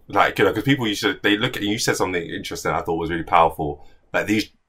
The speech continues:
these things, when you're in D and I, can be quite emotionally taxing. I used to get all these questions all the time, and people would expect you to know the answers. And so I just really was, used to be honest at the top. And I think this is something that,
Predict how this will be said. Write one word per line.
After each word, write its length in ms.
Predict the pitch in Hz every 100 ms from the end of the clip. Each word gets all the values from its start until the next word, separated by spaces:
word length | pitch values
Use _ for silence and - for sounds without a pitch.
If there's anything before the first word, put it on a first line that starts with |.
| -
these 260 | 110 104
things, 360 | - 92 82 -
when 180 | 98 92
you're 100 | 90
in 60 | 87
D 120 | 95
and 100 | 87
I, 100 | 82
can 120 | -
be 80 | 73
quite 220 | - 85
emotionally 380 | 82 90 - 80
taxing. 580 | - 117 - 76 71 76 - -
I 100 | -
used 140 | -
to 40 | 147
get 160 | -
all 140 | - 160
these 200 | 156 156
questions 400 | - - 180 156
all 100 | 151
the 80 | 156
time, 460 | - - - 98 - - - -
and 120 | 123
people 140 | 185
would 100 | 165
expect 360 | 156 - 117 -
you 80 | 147
to 100 | 139
know 160 | 143
the 120 | 139
answers. 520 | 127 190 - - 82 - - - -
And 160 | 131 131
so 120 | 127
I 200 | 196 277
just 200 | 147 -
really 260 | 110 110
was, 180 | 101 107
used 140 | 117 -
to 60 |
be 60 | 104
honest 280 | 143 165 98
at 60 |
the 60 | -
top. 400 | - - - -
And 100 | -
I 100 | 113
think 160 | 156
this 140 | 156 120
is 80 | 107
something 220 | 107 98
that, 200 | 95